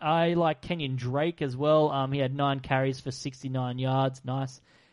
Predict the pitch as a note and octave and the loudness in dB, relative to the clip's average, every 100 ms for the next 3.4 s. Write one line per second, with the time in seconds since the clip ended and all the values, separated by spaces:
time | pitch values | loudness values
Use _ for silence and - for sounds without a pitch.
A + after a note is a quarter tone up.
0 | - B2+ B2 - C#3+ - C3 C3 C3 - | -4 -2 -2 -4 -8 -4 -2 -2 -4 -4
1 | C3 C#3 B2+ A#2 C3+ C3 C3 C3 C3 C3 | -2 2 2 2 4 4 6 4 4 2
2 | C3 B2 C#3+ C3+ C3+ A#2+ A#2+ C#3 D3+ - | -2 0 4 4 4 0 2 4 4 0
3 | - C#3+ C#3+ | -2 0 0